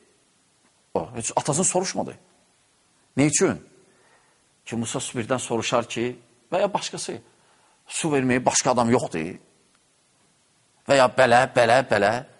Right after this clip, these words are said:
Dedi, "Gəlmişik su verməyə, atamız qoca kişidir." Yəni, atamız qocadır, ona görə biz gəlmişik. Yəni, elə cavab verdilər ki, sual olmasın. Və bu da iffətli qadının əlamətlərindəndir.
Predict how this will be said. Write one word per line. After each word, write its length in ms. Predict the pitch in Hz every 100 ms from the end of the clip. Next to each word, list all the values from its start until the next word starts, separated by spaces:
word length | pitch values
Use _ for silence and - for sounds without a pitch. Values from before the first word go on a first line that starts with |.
| _ _ _ _ _ _ _ -
Dedi, 200 | 208 226
"Gəlmişik 480 | 214 202 220 208
su 160 | 185 233
verməyə, 300 | 214 202 220
atamız 600 | - 160 165 170 175 - -
qoca 180 | 131 135
kişidir." 340 | - - - - _ _ _ _ -
Yəni, 180 | 139 170
atamız 480 | - 160 170 170 - _ _ -
qocadır, 320 | 139 160 147
ona 160 | 147
görə 260 | 156 143 143
biz 160 | 135 117
gəlmişik. 440 | 90 78 - 76 - - _ _ -
Yəni, 160 | 135 -
elə 240 | 180 202
cavab 300 | 190 180 180
verdilər 480 | 165 160 165 190 196
ki, 160 | - 190 214 208 - _ _ _ _ _ _ _ _ _ _
sual 440 | - - 160 185
olmasın. 540 | 143 135 110 - 80 65 _ _ _ _ _ _ -
Və 80 | 104
bu 60 |
da 60 | 135
iffətli 400 | 120 - 131 147
qadının 240 | 123 120
əlamətlərindəndir. 840 | 127 123 120 117 120 123 135 107